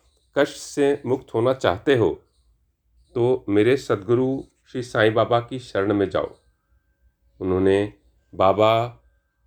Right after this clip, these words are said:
का पूरा पता बताकर उनके कथन को दोहराया कि मैं अपने भक्तों को सात समुद्रों के पार से भी उसी प्रकार खींच लूँगा,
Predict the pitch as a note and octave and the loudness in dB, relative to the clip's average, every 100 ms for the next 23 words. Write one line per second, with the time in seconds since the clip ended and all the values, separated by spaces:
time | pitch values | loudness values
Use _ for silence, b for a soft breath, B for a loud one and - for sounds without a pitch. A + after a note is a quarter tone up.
0 | _ _ _ - B2+ - A2+ B2+ C3+ C3 | _ _ _ -14 -12 -8 0 2 2 -2
1 | - G#2+ A#2+ G2 F2 F2+ F2+ F#2 D#2 - | -6 -4 -2 0 0 -2 0 -2 -2 -10
2 | _ _ _ _ _ _ _ _ _ A2+ | _ _ _ _ _ _ _ _ _ -6
3 | A2+ C3+ C3+ C3+ G2+ B2 A#2 B2 G#2+ F2+ | -2 0 -2 -2 -4 -2 0 0 0 2
4 | F#2+ G2+ E2 - _ _ _ _ _ _ | 4 4 2 -2 _ _ _ _ _ _
5 | A#2 A#2+ B2+ _ _ _ G2+ A2+ C3 C3 | -8 -8 -10 _ _ _ 0 2 2 0
6 | - A2 - _ A#2 A#2+ B2 G#2 G2+ _ | -4 -6 -6 _ -2 0 0 -4 -10 _
7 | B2 A#2+ G2 G2 G2+ - G#2+ G#2 A#2 - | -6 -4 0 0 0 -2 0 0 0 -6
8 | G2 F#2+ F#2+ G#2+ A2 A2 - G#2+ - F#2+ | -4 -4 -6 -4 -2 -2 -4 -8 -2 0
9 | G2+ G2 G#2+ F#2 F#2 F#2 F#2 _ _ _ | 0 0 -8 -6 -6 -8 -10 _ _ _
10 | A#2+ C3 C3+ A#2+ - A2 A2+ - A2 G2 | -12 -8 -6 -4 0 0 0 -4 -8 -4
11 | F#2+ F2 F2 F2 | -2 0 0 0